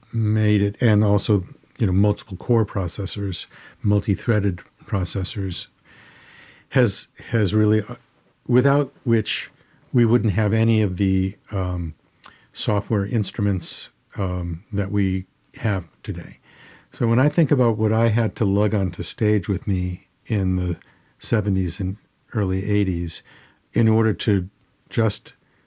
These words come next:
make a few notes possible, um, you know, um, I had this huge arsenal of analog equipment, which is far surpassed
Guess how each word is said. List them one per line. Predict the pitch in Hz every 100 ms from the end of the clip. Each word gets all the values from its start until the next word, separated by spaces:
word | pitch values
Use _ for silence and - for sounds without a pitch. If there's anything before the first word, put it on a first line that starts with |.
| _ _ _ _ -
make | 104 107 - - - - -
a | 101
few | - - 120 104
notes | 95 113 90 - -
possible, | - - 90 - 87 90 - - - _ -
um, | 92 82 82 - _ _ _ _ _ _
you | 117
know, | 92 92 92 -
um, | - 92 87 87 82 _ _ _ _
I | -
had | 131 101
this | 85 -
huge | - - - 151 190 156 92 87 - -
arsenal | 120 117 104 95 90 -
of | 98 90 - _ _ _ -
analog | 107 101 95 87
equipment, | 85 - 101 92 - _ _ _ _ _ _ _ _ _
which | 123 117
is | 113 -
far | - 160 170 165
surpassed | - 117 117 110 101 - -